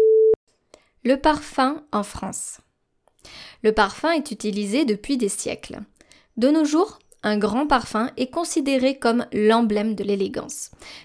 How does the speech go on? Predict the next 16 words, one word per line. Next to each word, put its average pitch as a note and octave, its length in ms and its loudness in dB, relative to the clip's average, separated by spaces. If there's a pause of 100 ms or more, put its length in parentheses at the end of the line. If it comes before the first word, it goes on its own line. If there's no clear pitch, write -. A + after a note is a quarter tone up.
Découvrons D4+ 500 0
ensemble A#3+ 520 0
la G3+ 160 0
petite D#4+ 480 2
histoire A3 500 2
du B3 220 -4
parfum D4+ 540 -2
en A3 100 -2
France. - 540 -10 (1080)
L'arrivée C#4+ 480 4
du G#3+ 160 -2
parfum - 480 -4
en G#3 100 -6
France. - 520 -10 (640)
Le A3+ 140 4
parfum A3+ 500 0